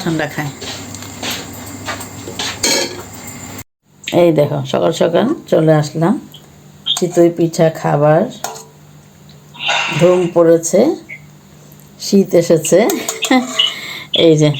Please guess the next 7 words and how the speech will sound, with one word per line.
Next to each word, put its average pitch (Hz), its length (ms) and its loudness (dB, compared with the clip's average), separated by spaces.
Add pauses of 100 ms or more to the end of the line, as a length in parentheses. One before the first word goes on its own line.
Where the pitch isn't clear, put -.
(180)
কালকে - 320 -4
করে 175 220 4
রেখেছিলাম 170 440 2
রাতে, 160 440 2 (880)
এখন 170 340 2
এই 151 60 4
যে 151 200 2